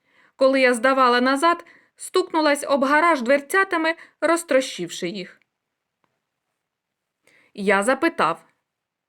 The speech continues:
«З тобою все гаразд? А з дітьми?» Вона відповіла: «Так, із нами все добре. Е, машина не так уже й швидко їхала, але доведеться заплатити майже дві тисячі доларів, щоб полагодити дверцята».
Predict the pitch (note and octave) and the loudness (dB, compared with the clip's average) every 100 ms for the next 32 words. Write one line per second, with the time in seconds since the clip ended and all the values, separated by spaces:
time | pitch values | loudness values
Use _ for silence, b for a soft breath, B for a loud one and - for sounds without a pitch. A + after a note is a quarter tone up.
0 | _ _ _ _ - - D#4+ D#4 B3 E3+ | _ _ _ _ -12 -2 0 2 0 0
1 | F3+ G3+ - F4 A3 D3 - - _ _ | -2 -2 0 0 0 -4 -10 -18 _ _
2 | _ - D4+ F4+ B3+ C#4 C4+ B3 B3+ _ | _ -2 0 0 0 -2 0 -2 -2 _
3 | _ _ _ _ _ _ _ _ _ _ | _ _ _ _ _ _ _ _ _ _
4 | _ _ _ A3+ A#3 A3+ A3+ A3+ A3 A3 | _ _ _ -2 0 2 0 0 0 2
5 | G3 E3+ - _ _ _ b b b b | 0 -2 -8 _ _ _ b b b b
6 | - C4 F#3+ F3+ A#3 B3 G4 G4 F4+ - | -2 2 2 0 -2 0 0 0 -2 0
7 | D#4 G#3 F3 E3 E3+ - _ _ _ _ | 0 2 2 0 -8 -14 _ _ _ _
8 | b b b b - B3 A#3 C4+ D#4 F#4+ | b b b b -4 -2 0 0 0 0
9 | E4 D#4 D#4 F4 E4+ D4+ D#4 D4+ D#4+ D#4 | 0 0 0 -2 -2 -2 -2 -2 -4 -2
10 | F4+ D4+ G#3 - E3 E3+ B B - C4+ | -2 -2 -4 -6 -4 -6 B B -4 0
11 | F4+ C4 B3 A#3+ D4+ C4 A3+ A#3 B3 B3+ | 2 2 2 2 0 0 0 0 0 0
12 | D4 C4 B3 A#3 B3 A#3+ C4+ B3+ A#3+ A#3 | 0 2 2 2 0 -2 -4 -2 -2 0
13 | C4 D#4 D4 A3+ G#3+ G#3+ - B3+ A3+ C4+ | -2 0 2 2 0 -2 -4 -4 0 2
14 | D4+ C#4 A3 A3 G#3+ G#3+ A3 - C#3 - | 2 2 0 0 0 0 -2 -4 -8 -8
15 | - | -12